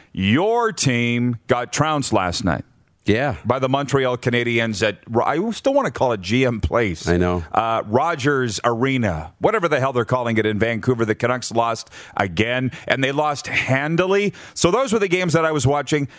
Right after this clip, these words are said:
Speaker 1: The L A Kings won in overtime over the Colorado Avalanche, so I believe it's just Chicago now that doesn't have a win.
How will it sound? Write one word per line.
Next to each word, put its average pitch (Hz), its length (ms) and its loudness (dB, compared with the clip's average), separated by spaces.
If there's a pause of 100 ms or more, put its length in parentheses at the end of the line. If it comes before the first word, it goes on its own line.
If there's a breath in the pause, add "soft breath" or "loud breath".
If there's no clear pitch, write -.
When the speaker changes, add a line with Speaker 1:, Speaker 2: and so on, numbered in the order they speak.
(240 loud breath)
Speaker 1:
The 139 120 2
L 208 160 2
A 190 80 0
Kings 175 480 0
won 151 300 0
in 143 160 2
overtime 143 520 0
over 123 200 0
the 110 80 -2
Colorado 139 580 2
Avalanche, 135 440 0
so 127 100 2
I 113 80 0
believe 139 300 0
it's 131 120 0
just 143 220 0
Chicago 156 420 0
now 160 160 2
that 139 140 -2
doesn't 147 240 0
have 143 160 2
a 113 60 0
win. 131 600 0